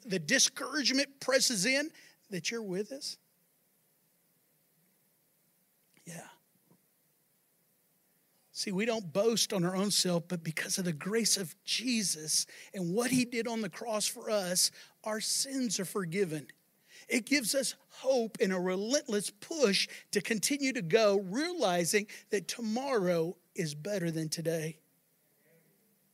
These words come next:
In a few minutes, we're gonna show you a, a few seconds, I wanna show you a video. And at Easter, sometimes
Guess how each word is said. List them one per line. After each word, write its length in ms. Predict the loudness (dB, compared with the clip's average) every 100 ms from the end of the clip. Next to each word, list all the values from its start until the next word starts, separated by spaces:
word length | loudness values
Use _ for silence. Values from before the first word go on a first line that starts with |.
| _ _ -20 -20 -14
In 100 | -6
a 60 | -6
few 280 | 0 2 2
minutes, 600 | 0 0 -2 -4 -4 -4
we're 100 | -4
gonna 120 | -2
show 220 | 0 0
you 240 | 0 0 0
a, 60 | -4
a 40 |
few 220 | -10 -8 -4
seconds, 500 | -2 -4 -4 -4 -2
I 60 |
wanna 160 | 0 0
show 160 | 2
you 180 | 4 4
a 40 | 4
video. 580 | 4 4 6 4 0 -6 _ _ _ _ _ _ _ _ _ _ _ _ _ _ _ _ _ _ -20 -16 4
And 120 | 6
at 220 | 6 6
Easter, 380 | 6 8 6 6
sometimes 800 | 6 4 4 2 2 2 2 0